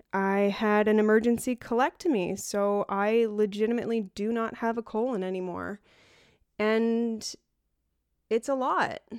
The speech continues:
It's a lot for me to process. It's a, you know, for me, it's a huge shock, quite honestly, because one minute I had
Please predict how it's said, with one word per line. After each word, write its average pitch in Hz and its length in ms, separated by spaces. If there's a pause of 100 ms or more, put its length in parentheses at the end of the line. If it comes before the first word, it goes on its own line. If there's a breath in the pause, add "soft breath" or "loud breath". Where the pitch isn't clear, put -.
(400 loud breath)
It's 202 240
a 214 60
lot 214 280
for - 80
me 233 140
to 214 80
process. 226 840
It's - 220
a, 196 540 (1600)
you 202 160
know, 208 160
for 208 180
me, 240 340
it's 208 180
a 208 60
huge 247 400
shock, - 800
quite 202 240
honestly, 208 480
because 196 640 (1300 soft breath)
one 220 360
minute 240 280
I 226 160
had 220 680